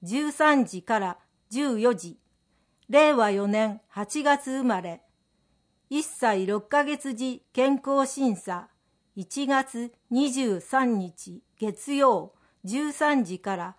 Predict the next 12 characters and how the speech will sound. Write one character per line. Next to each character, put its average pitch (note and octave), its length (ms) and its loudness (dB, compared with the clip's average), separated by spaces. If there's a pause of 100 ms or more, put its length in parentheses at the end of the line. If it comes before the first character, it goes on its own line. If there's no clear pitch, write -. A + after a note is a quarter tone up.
(120)
十 C4+ 340 0
四 B3+ 180 6
時 F3+ 280 -8
十 B3+ 300 -2
五 B3 180 4
分。 F#3+ 340 -10 (720)
令 D4 260 6
和 G#3+ 160 2
三 A3 380 0
年 G#3 280 -2 (180)
六 C#4 320 -2
月 C#4 280 2